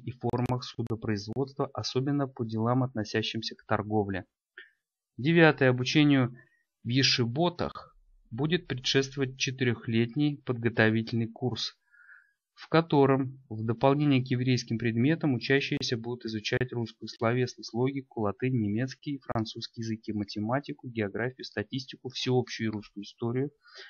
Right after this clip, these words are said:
физику, чистописание и черчение. За этим курсом последует или одногодичный педагогический курс, или двухгодичный курс по, для обучения раввина.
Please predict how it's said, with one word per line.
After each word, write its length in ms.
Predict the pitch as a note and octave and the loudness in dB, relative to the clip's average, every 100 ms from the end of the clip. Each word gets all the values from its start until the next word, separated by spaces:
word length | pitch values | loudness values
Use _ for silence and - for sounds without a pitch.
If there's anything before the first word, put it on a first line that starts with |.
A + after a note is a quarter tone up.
| - _ _ | -20 _ _
физику, 400 | - E3+ E3 E3+ | -4 0 0 -2
чистописание 800 | D#3 B2 B2+ B2 B2 C#3+ D3+ C#3+ | -4 -6 -6 -8 -4 0 2 2
и 40 | A#2+ | 0
черчение. 600 | B2 - - A#2 G#2 G2+ - _ - - _ _ _ | -6 -6 -4 -2 -2 -8 -12 _ -20 -20 _ _ _
За 160 | - C3 | 4 6
этим 220 | F3 - D#3 | 6 4 -2
курсом 360 | C3 C#3+ C3 A#2+ | -2 -4 0 0
последует 600 | B2 B2 - B2+ A#2 - - - _ | 2 0 2 2 2 -4 -10 -20 _
или 400 | D3+ D3+ B2+ A2+ - _ _ _ | 0 2 4 2 -2 _ _ _
одногодичный 800 | B2+ A#2+ C3 C#3 C#3 C#3+ C3 A#2+ | -4 2 2 4 4 2 0 0
педагогический 920 | A2+ B2+ B2 B2 A2+ A2 A2+ - E3+ | 0 -2 2 4 4 2 -4 -6 -8
курс, 320 | E3 F3 D#3+ | -10 -10 -10
или 220 | - E3 D#3 | -4 -2 -2
двухгодичный 640 | C3 B2+ B2 B2+ D3 B2+ | -2 0 2 0 -2 -6
курс 300 | - C3+ C3+ | -6 -8 -10
по, 360 | - C3 C3 B2+ _ _ | -6 2 2 0 _ _
для 420 | C3 A#2 A2 B2+ | -8 -6 0 2
обучения 540 | B2+ A#2+ - A#2 A#2 A#2 | 2 0 -4 -2 -2 0
раввина. 420 | A#2 G#2+ G#2 G#2+ | 0 -2 -4 -8